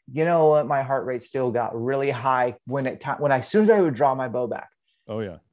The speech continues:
Speaker 1: It, you, the, the sw-, the switch, man, it gets flipped, and it's like, this,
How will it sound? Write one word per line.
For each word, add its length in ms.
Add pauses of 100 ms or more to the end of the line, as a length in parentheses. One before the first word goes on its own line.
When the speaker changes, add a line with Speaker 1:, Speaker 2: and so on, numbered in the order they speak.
Speaker 1:
It, 220
you, 240
the, 240 (120)
the 80
sw-, 280 (380)
the 60
switch, 420
man, 220
it 40
gets 220
flipped, 360
and 120
it's 140
like, 200 (720)
this, 260